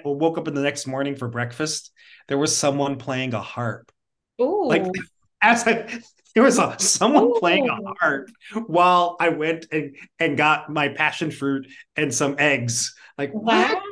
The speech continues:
Speaker 2: Wow. That's a nice way to wake up.
Speaker 1: <laughs> I wanna go back.
Speaker 2: I want someone playing the harp when I get up to eat breakfast. <laughs>
Speaker 1: How did I find, I don't know how I found that place.
Speaker 2: Right?
Speaker 1: But you
Speaker 2: Oh
Speaker 1: know,
Speaker 2: my gosh.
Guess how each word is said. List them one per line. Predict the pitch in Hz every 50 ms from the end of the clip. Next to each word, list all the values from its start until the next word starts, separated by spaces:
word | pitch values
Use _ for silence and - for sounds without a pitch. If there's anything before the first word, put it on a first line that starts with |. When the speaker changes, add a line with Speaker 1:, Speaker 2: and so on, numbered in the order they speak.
| 403 -
Speaker 2:
Wow. | 330 247 208 196 196 190 - - _ _ _
That's | 262 339 381 587
a | -
nice | 494 381 370 381
way | 349 320 302
to | 294
wake | 262 254 247 240 277
up. | 240 226 226 233 320 392 - - - - _
Speaker 1:
<laughs> | _ _ - -
I | 302 370 359 - - - - - - - - _ _ - - 240 - - - - - - - - - 214 269
wanna | 330 339 294 262 240
go | 233 226
back. | 240 - 277 339 392 339 285 262 - - - - -
Speaker 2:
I | -
want | 523 523 571 571 -
someone | - - 453 453 453 427 392 -
playing | 453 381 370 339
the | 339 311
harp | 311 311 311 311 302 294 302
when | 302 277 285
I | 269 294 320 370 370
get | 392 311 294
up | 262 247 240 247 240
to | - 262 262
eat | 262 277 262 220
breakfast. | 240 247 247 240 - 254 262 294 330 370 - -
<laughs> | _ - _ _ _ - - _ _ _ _ _ _ _ _ - - - _ _ _ - _ _ _ - - - _ _ -
Speaker 1:
How | - - - - - 220 254 269 302
did | 320 339 285
I | 247 240
find, | 240 - 247 277 285 277 277 - - - - -
I | 214 277
don't | 349 311
know | 240 226
how | 226 180 202 240 320 320
I | 247 202
found | 208 - 185 175 170 165
that | 156 139 - -
place. | 139 127 107 - - -
Speaker 2:
Right? | 254 226 226 226 247 285 320 359 370 370 - - _ _ _ _ _ _
Speaker 1:
But | - 147 -
you | - -
Speaker 2:
Oh |
Speaker 1:
know, | 180 190 196 202 202
Speaker 2:
my | 202 208 - - -
gosh. | 262 269 294 320 320 302 277 247 226 214 208 202 190 190 196 196 202 - -